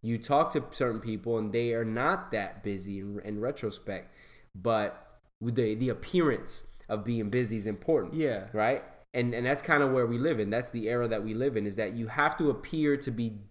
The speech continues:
Speaker 1: giving life all you got.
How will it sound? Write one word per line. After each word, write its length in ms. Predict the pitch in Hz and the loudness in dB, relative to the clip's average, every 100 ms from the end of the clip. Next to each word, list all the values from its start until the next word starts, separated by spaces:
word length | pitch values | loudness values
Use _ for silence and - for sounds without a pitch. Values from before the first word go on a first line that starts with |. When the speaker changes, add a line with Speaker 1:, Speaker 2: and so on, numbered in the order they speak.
| - | -2
Speaker 1:
giving 480 | 139 143 143 151 135 | 4 4 4 2 2
life 480 | 117 110 104 - - _ _ _ - | 2 2 -2 -6 -18 _ _ _ 0
all 220 | 123 120 | 2 2
you 160 | 110 | 0
got. 380 | 104 101 87 - | -2 -4 -4 -12